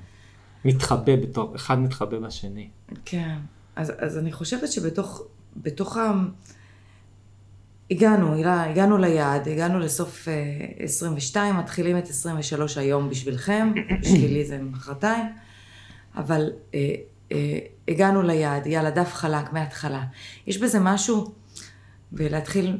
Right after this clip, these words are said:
Speaker 2: מההתחלה, בלסכם, כי את הנקודות אפשר לחבר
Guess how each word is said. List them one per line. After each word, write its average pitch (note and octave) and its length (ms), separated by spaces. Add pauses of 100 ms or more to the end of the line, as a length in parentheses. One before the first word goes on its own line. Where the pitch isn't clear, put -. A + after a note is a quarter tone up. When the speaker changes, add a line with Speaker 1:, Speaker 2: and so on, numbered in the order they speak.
(140)
Speaker 2:
מההתחלה, E3+ 680 (200)
בלסכם, D#3+ 840
כי C#3 320
את D3 100
הנקודות D3 480
אפשר D3+ 240
לחבר D3 380